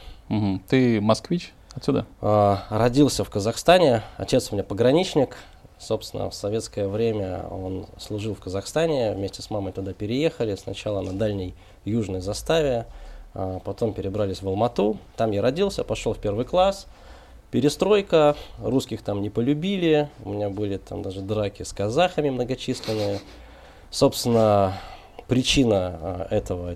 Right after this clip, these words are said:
Speaker 2: переезд уже в Россию. Сначала Подмосковье, а потом уже перебрались в Москву. Поменял много школ, жили в разных общагах. У бабушки жили вчетвером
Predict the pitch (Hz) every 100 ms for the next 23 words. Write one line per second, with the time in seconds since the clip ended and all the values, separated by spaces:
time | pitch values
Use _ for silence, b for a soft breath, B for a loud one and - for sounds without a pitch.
0 | - 104 104 95 95 90 95 123 - 208
1 | 156 - 117 98 101 110 131 - 196 160
2 | 110 95 92 101 143 147 117 95 98 -
3 | 123 107 90 92 90 90 98 - 90 -
4 | 92 87 B B - 101 135 143 120 131
5 | 117 98 - 160 160 117 113 110 101 104
6 | 95 - 98 - 143 127 98 - b b
7 | b 95 107 113 101 - 101 120 104 -
8 | 98 - 110 117 98